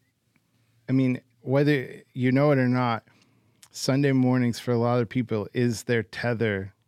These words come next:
to their relationship with God. And to have that cut, you see people drift, uh, some people quickly, some people not as quickly, but after this long,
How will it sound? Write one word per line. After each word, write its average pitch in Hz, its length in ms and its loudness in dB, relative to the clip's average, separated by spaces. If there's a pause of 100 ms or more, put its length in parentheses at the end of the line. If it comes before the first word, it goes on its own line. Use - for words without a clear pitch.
(120)
to 110 120 -4
their 107 160 0
relationship 104 640 -2
with 101 160 -8
God. 95 360 -6 (460)
And 113 160 0
to 113 60 2
have 120 300 0
that 110 240 -2
cut, 123 520 -2 (100)
you 110 240 -4
see 127 440 0
people 107 720 -4 (180)
drift, 110 760 -4 (580)
uh, 104 300 -6 (180)
some 147 260 -2
people 139 340 0
quickly, 143 580 0
some 160 220 -2
people 139 580 0
not 135 460 0
as 147 260 -2
quickly, 143 300 0
but 127 340 0 (320)
after 143 420 2
this 139 320 0
long, 185 520 2